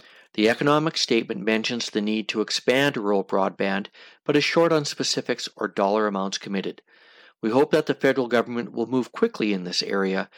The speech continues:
as it will help us offset some of the efforts of the Right to Repair movement. Other issues addressed in the economic statement include home energy retrofits,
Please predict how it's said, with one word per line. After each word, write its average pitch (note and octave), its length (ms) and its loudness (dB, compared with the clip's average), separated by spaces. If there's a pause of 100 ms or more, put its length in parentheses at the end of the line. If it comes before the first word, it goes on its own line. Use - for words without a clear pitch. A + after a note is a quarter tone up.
(300)
as A2 160 0
it A#2 60 4
will A2+ 100 6
help A#2 300 2
us A2+ 140 -2
offset B2 520 0
some A2+ 220 -4
of A2 60 -6
the A2 160 4
efforts - 360 -2
of - 140 -10
the G#2+ 140 -4
Right G#2 220 2
to - 120 -8
Repair G2 320 -2
movement. F#2+ 440 -8 (760)
Other E3 220 4
issues D#3+ 400 2
addressed B2+ 440 2
in A#2+ 40 -12
the A2+ 140 2
economic A2+ 460 0
statement A2+ 500 0 (200)
include G2 340 -6
home B2+ 240 0
energy C#3 380 0
retrofits, F#2+ 760 -4